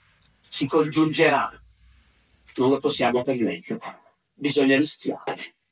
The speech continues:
Anche rischiare una battaglia campale. E, e quando si viene a sapere che l'imperatore si è mosso da Como e sta scendendo, da Milano, l'esercito della Lega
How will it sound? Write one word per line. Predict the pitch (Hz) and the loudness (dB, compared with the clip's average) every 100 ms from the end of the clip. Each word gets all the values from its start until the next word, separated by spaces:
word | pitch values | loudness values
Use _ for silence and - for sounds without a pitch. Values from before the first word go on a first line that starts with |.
| _ | _
Anche | 147 156 190 214 - 226 | -4 0 0 -2 0 2
rischiare | 165 143 - 147 113 135 | 2 -2 0 0 2 0
una | 135 | -2
battaglia | - - - 175 - | -2 -6 -8 -6 -4
campale. | - - 254 - - - - _ _ _ _ _ _ _ _ _ _ _ _ _ | -6 -8 -10 -10 -8 -8 -8 _ _ _ _ _ _ _ _ _ _ _ _ _
E, | 147 139 139 135 131 123 123 113 - - _ _ - | 2 4 4 4 4 4 2 -2 -8 -20 _ _ -8
e | - | 0
quando | 143 143 | 4 4
si | 147 147 | 2 4
viene | 156 170 | 4 4
a | |
sapere | 165 160 156 147 143 | 0 4 4 4 2
che | 139 | 2
l'imperatore | 135 135 139 131 151 143 | 2 2 0 2 2 2
si | - | 2
è | 127 | 2
mosso | 143 135 131 | 2 2 -2
da | 131 | 0
Como | 156 143 139 | 2 2 2
e | |
sta | 127 | 0
scendendo, | 175 143 135 - - - - _ _ - - - | 0 2 2 0 -2 -6 -8 _ _ -6 -6 -2
da | - 139 | 2 4
Milano, | 170 - - - - _ _ - | 4 2 -2 -4 -4 _ _ -2
l'esercito | 156 143 123 - | 0 0 -2 -2
della | 117 131 | 0 2
Lega | 143 98 85 | 0 -2 -6